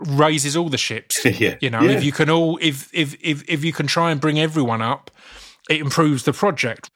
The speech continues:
Speaker 1: More than any industry I've ever been in, it's a team game.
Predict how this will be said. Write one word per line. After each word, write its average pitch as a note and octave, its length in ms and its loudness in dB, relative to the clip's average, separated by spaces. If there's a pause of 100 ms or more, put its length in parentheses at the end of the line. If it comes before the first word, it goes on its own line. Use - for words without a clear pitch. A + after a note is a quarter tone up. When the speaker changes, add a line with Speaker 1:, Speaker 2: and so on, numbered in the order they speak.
(160)
Speaker 1:
More D3+ 360 4
than D3 140 2
any D3+ 260 0
industry D3 460 0
I've C3+ 160 2
ever C#3 160 -2
been D3 300 0
in, A2+ 180 -2 (420)
it's D3+ 200 0
a D#3 40 -8
team D#3 400 0
game. D3 320 0